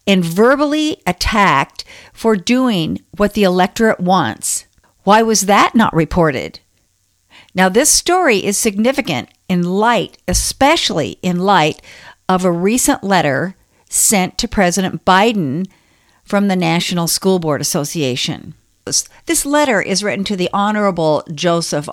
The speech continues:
R. Biden, President of the United States, and is dated September twenty-ninth, regarding federal assistance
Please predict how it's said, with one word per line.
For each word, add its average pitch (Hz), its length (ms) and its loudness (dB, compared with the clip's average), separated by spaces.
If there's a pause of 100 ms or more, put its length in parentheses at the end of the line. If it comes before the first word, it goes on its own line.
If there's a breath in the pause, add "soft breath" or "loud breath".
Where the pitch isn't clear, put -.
R. 151 220 0
Biden, 143 540 0
President 156 460 -2
of 151 100 -6
the 147 80 -6
United 131 320 -10
States, 160 500 -6
and 190 120 -4
is 190 100 0
dated 185 360 4
September 165 440 -4
twenty-ninth, 151 760 -4 (840 soft breath)
regarding 196 840 -2 (180 soft breath)
federal 262 540 -2
assistance - 920 0